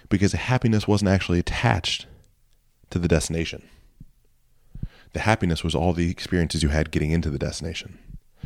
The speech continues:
the trials and tribulations you overcame, the lessons you learned along the way.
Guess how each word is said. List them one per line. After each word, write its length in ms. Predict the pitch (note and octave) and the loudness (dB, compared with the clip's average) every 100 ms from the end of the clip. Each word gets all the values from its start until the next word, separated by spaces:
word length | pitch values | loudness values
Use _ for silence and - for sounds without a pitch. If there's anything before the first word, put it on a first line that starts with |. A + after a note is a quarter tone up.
| - - | -14 -8
the 80 | - | -4
trials 300 | - E2+ D#2+ | 0 2 0
and 80 | D#2 | 0
tribulations 500 | E2 D#2 F2 - C#2 | 0 4 4 4 0
you 80 | C#2 | -2
overcame, 420 | C2 - E2+ - - - - - - _ - - | -2 -4 -6 -8 -16 -20 -20 -20 -20 _ -20 -8
the 120 | - | 2
lessons 300 | F2 E2+ E2+ | 4 4 2
you 80 | D2+ | 2
learned 180 | D2 C#2+ | 0 0
along 200 | C#2 D#2 | -2 -4
the 80 | D#2+ | -6
way. 180 | D#2 | -10